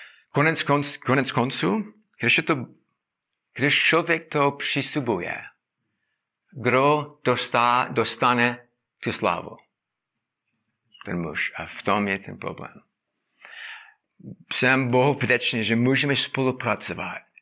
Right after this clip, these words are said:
v církvi. V církvi. To, to patří komu? Bohu. Že ano? A Bu-, a Pavel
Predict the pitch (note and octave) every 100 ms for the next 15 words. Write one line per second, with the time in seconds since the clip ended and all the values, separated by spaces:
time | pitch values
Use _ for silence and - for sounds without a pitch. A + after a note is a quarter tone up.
0 | _ - - - C#3 - - - - _
1 | _ _ _ _ _ _ _ _ _ _
2 | _ _ _ _ _ _ _ - - -
3 | A#2 - D#2+ - _ _ _ _ _ _
4 | - - - _ C3 B2+ C#3 C3 - A#2+
5 | A#2 G2 - - _ _ _ _ _ _
6 | _ - F2 F#2 F#2 E2 - _ _ _
7 | _ _ _ - F#2+ E2 D#2 - _ _
8 | - - - E2 F#2 A#2 - - F2+ F2
9 | - A2 G#2+ G#2+ A2 -